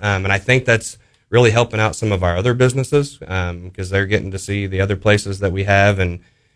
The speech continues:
Speaker 2: and, you know, a lot of people live on the south side of Springfield.
Speaker 1: Right.
Speaker 2: It's faster for them to get to Big
Speaker 1: Oh,
Speaker 2: Whiskey's in Nixa than it
Speaker 1: absolutely.
Speaker 2: is
Speaker 1: Yeah.
Speaker 2: to Big Whiskey's in Springfield.
Speaker 1: You know, I
Speaker 2: So
Speaker 1: had a, I sold an item online. I had a guy come up out of Arkansas to pick it up the other day,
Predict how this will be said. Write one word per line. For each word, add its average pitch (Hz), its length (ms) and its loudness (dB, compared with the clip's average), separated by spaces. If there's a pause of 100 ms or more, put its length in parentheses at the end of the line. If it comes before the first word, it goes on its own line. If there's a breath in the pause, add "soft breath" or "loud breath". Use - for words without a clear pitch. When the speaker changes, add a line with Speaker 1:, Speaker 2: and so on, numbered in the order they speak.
(160)
Speaker 2:
and, 196 80 2
you - 20 6
know, 113 80 6
a 110 40 6
lot 107 140 6
of 104 80 -4
people 107 240 2
live 104 140 4
on 104 100 2
the 98 40 -2
south 95 240 -6
side 98 160 -2
of 92 60 -6
Springfield. 110 560 2
Speaker 1:
Right. 117 280 2
Speaker 2:
It's 135 160 -4
faster 113 380 0
for 92 100 -10
them 101 160 0
to 98 80 -4
get 113 140 2
to 117 60 -4
Big 120 120 4
Speaker 1:
Oh, 123 80 6
Speaker 2:
Whiskey's 104 400 2
in 92 80 0
Nixa 92 220 2
than 95 360 2
it 92 40 4
Speaker 1:
absolutely. 95 100 2
Speaker 2:
is 95 160 4
Speaker 1:
Yeah. 101 260 4
Speaker 2:
to 98 40 4
Big 104 220 0
Whiskey's 123 320 -2
in 135 100 -4
Springfield. 165 340 -4
Speaker 1:
You 175 60 6
know, 175 100 6
I 165 100 4
Speaker 2:
So 170 40 2
Speaker 1:
had 175 160 4
a, 117 160 2
I 147 160 2
sold 135 360 2
an 117 140 2
item 117 220 4
online. 107 420 2
I 101 40 2
had 101 100 0
a 95 60 -4
guy 107 260 2
come 110 180 -2
up 98 120 0
out 95 100 0
of 95 80 -6
Arkansas 117 420 0
to 90 80 -4
pick 104 200 0
it 95 100 2
up 127 140 0
the 98 100 0
other 85 140 -6
day, 85 420 -6